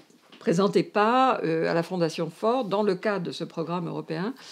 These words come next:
une proposition de comparaison avec ce que vous avez fait en France ? » Donc j'ai fait ça, j'ai proposé à la Fondation Ford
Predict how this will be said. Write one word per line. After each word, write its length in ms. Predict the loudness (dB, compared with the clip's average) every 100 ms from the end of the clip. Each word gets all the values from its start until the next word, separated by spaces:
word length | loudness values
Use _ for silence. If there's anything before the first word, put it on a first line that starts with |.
| -20 -20 -18 -6
une 200 | 0 0
proposition 1040 | 2 4 4 2 -2 -4 -2 0 2 2 0
de 560 | -2 -4 -2 0 -2 -2
comparaison 840 | 0 2 4 2 2 0 0 0
avec 400 | -2 -2 -4 -6
ce 80 | -10
que 80 | -8
vous 180 | -6
avez 180 | -4 -4
fait 300 | -4 -2 -2
en 180 | -4 -8
France ? » 420 | -8 -10 -10 -12
Donc 240 | -4 -2 0
j'ai 160 | -2
fait 140 | -2 -4
ça, 340 | -2 -2 -2
j'ai 140 | -4 -6
proposé 520 | -6 -4 -2 -2 -2
à 60 |
la 80 | -4
Fondation 500 | -6 -6 -6 -6 -10
Ford 360 | -6 -4 -2